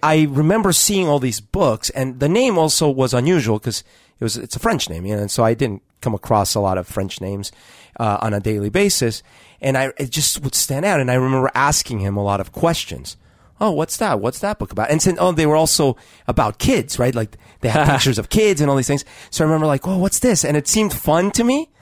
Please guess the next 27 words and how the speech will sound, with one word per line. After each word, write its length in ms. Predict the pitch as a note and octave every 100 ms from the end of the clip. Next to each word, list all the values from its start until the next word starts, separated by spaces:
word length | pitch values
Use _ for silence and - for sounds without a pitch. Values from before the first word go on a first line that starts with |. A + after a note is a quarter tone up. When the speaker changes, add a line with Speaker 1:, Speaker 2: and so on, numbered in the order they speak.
| -
Speaker 2:
Right. 240 | A2 F#2+ -
Speaker 1:
Like, 100 | E3+
"Oh, 20 |
is 100 | F#3+
this 140 | A#3
a 60 | A#3
fun 340 | - F#3 G3
thing?" 380 | - D#3+ F#3+ D#4+ - - - -
And, 160 | D3+
but 120 | E3
I 20 | F3
remember 300 | G#3+ C4+ C4+
my 160 | E3
dad 300 | C3 B2+ B2+
talking 380 | - B2+ B2 -
quite 220 | B2+ C3 D#3
a 40 |
bit 160 | F#3 B3+
about 280 | B2+ G2+ G2
it, 80 | G#2+
and 100 | B2+
I 60 |
got 180 | B2 C#3
really 260 | C3 C3+ C3
interested 540 | E3 E3 A#2+ - - F2+
in 120 | F2
that. 200 | F2